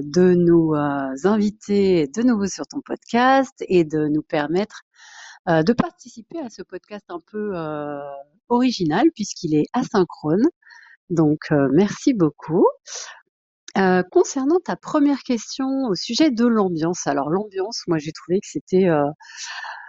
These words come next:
euh, énorme. En fait, euh, je crois que j'ai jamais vu un, un learning technology aussi, euh, aussi grand.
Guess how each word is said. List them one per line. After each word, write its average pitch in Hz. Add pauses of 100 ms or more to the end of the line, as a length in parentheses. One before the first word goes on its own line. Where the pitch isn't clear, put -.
(300)
euh, -
énorme. 180 (100)
En 175
fait, 185
euh, 156
je -
crois 190
que 156 (560)
j'ai 160
jamais 214
vu 226
un, 175
un 175
learning 196
technology 196
aussi, 190
euh, 160
aussi 175
grand. 160